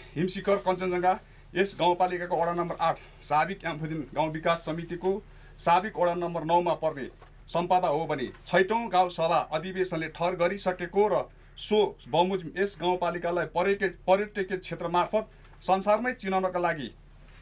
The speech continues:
श्रीजङ्घाको गौरव कञ्चनजङ्घा नामक गाउँपालिकाको प्रमुख दूरदृष्टि भिजन समेत कायम गरिसकिएको अवस्थामा कञ्चनजङ्घा हिमशिखरको पर्यटन रोयल्टी बाँडफाँड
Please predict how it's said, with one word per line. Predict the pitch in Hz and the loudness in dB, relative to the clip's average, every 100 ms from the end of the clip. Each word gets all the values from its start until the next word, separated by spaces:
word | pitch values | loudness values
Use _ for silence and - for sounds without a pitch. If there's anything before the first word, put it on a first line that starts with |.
| - | -4
श्रीजङ्घाको | 175 180 202 202 190 190 | -2 0 2 0 0 0
गौरव | 185 196 214 - - - - | 2 4 2 -2 -20 -14 -2
कञ्चनजङ्घा | 180 180 180 170 143 107 - - - - - - - - 123 | 0 2 0 2 0 -4 -8 -20 -20 -20 -20 -20 -20 -12 2
नामक | 170 202 240 - | 4 6 2 0
गाउँपालिकाको | 170 185 185 180 170 175 | 0 2 2 0 -4 -6
प्रमुख | 170 220 247 233 | 0 0 0 -4
दूरदृष्टि | 151 185 170 - 135 | -6 -4 -4 -6 -6
भिजन | 110 156 147 - - - - - | -2 -2 -2 -4 -18 -20 -20 -6
समेत | - 190 240 | 0 2 2
कायम | - 180 180 | 2 2 2
गरिसकिएको | 175 175 175 170 175 170 | -2 -2 -2 -2 -4 0
अवस्थामा | 156 160 170 190 220 - - - - | 0 0 0 2 0 -2 -18 -20 -2
कञ्चनजङ्घा | 185 196 220 208 208 160 | 0 0 -2 2 2 2
हिमशिखरको | 156 175 175 175 190 180 143 - - - - | -4 -6 -2 2 2 0 -4 -6 -20 -20 -2
पर्यटन | 175 190 202 214 202 | 2 2 2 0 -2
रोयल्टी | 135 160 196 202 | 0 2 2 2
बाँडफाँड | 180 185 175 196 | 2 2 2 -2